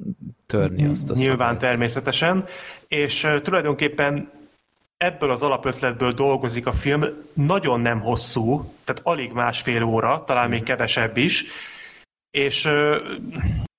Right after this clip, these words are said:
Speaker 2: vannak gondolataim nekem erről a filmről, de nem fogom hosszúra nyújtani, mert nem tudom őket hosszan kibontani, ez egy szó jó és rossz értelmében is szerintem egy érdekes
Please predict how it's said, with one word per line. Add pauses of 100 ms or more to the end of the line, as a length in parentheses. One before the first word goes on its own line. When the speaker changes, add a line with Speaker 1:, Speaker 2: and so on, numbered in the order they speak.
(360)
Speaker 2:
vannak
gondolataim
nekem
erről
a
filmről,
de
nem
fogom
hosszúra
nyújtani,
mert
nem
tudom
őket
hosszan
kibontani, (1600)
ez
egy (300)
szó
jó
és
rossz
értelmében
is
szerintem
egy
érdekes